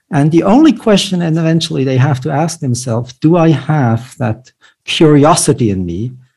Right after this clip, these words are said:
to go and check out stuff?" And if that,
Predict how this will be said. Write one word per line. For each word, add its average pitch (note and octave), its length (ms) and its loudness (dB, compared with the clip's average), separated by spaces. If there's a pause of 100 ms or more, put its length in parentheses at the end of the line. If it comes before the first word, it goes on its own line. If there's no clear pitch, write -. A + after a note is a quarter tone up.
(380)
to C3 180 -6
go C#3+ 400 2
and B2 340 0 (360)
check D#3+ 240 -2
out A#2 200 0
stuff?" - 560 -6 (520)
And A#2+ 180 -2
if B2+ 180 -4
that, F#3 280 0